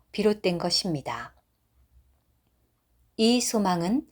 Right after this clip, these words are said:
여러분이 전에 복음 진리의 말씀에서 들은 것입니다.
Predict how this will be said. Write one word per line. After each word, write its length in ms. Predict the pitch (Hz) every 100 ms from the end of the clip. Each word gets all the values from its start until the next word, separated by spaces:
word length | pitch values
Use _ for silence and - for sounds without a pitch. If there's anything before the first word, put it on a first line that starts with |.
| _ - - -
여러분이 640 | 202 220 226 226 247 214
전에 480 | - 202 214 214 156
복음 420 | - 208 254 254 254
진리의 500 | - 202 202 208 208
말씀에서 840 | 165 180 - 180 160 - 190 -
들은 280 | - 220 220
것입니다. 720 | 202 185 - 151 135 127 -